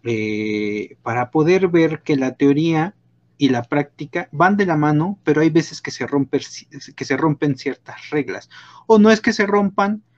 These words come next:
pero, eh, sí tenemos que tomar un camino diferente cuando no hay como tal una solución.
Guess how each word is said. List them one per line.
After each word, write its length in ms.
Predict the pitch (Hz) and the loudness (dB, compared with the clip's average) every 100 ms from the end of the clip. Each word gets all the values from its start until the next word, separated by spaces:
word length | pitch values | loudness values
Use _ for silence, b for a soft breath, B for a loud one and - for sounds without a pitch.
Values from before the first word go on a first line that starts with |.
| _ _ | _ _
pero, 480 | 214 202 190 214 277 _ | 2 2 2 0 -2 _
eh, 340 | 143 139 131 131 | -2 0 0 -2
sí 120 | 156 | -4
tenemos 380 | 156 156 160 147 | -6 -4 -4 -6
que 80 | 147 | -8
tomar 480 | 156 147 143 143 - | -4 -2 0 -2 -4
un 140 | 151 | -4
camino 340 | 147 143 139 139 | 0 0 2 0
diferente 600 | 131 131 123 131 135 147 | -2 -4 -6 -4 -6 -6
cuando 600 | - 131 135 139 160 - | -4 -2 0 0 -2 -6
no 460 | 143 135 135 135 135 | -4 0 2 2 2
hay 420 | 131 131 131 135 | 2 0 0 -2
como 320 | 131 131 120 | -2 -4 -4
tal 200 | 117 127 | -4 -6
una 200 | 123 123 | -4 -4
solución. 580 | 120 110 101 - - 113 | -6 -10 -10 -10 -6 -6